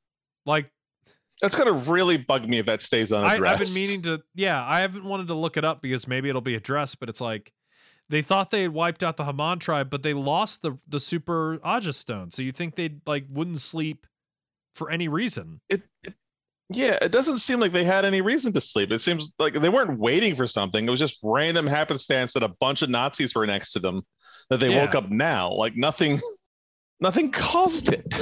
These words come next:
Speaker 2: <laughs>
Speaker 1: I don't know. I mean, I always, in the back of my head, is like, is this, like, the timeline saying, like, did they fight Jesus?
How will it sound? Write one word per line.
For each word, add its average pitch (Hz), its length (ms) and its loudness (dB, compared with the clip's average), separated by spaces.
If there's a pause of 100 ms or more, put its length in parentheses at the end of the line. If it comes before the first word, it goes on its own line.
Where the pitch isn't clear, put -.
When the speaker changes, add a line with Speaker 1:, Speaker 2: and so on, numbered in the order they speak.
Speaker 2:
<laughs> - 160 -4
Speaker 1:
I 226 140 4
don't 349 200 0
know. 262 520 0
I 156 100 2
mean, 185 220 0
I 220 160 4
always, 269 320 0
in 202 120 0
the 180 80 -4
back 180 200 0
of 185 60 -2
my 165 60 0
head, 180 120 2
is 160 100 -4
like, 156 160 -4
is 160 140 -2
this, 302 220 -6
like, 254 160 -4
the 220 100 -2
timeline 180 460 -4
saying, 185 180 -4
like, 156 140 -4
did 135 120 -6
they 160 120 -2
fight 202 320 -4
Jesus? 147 680 -8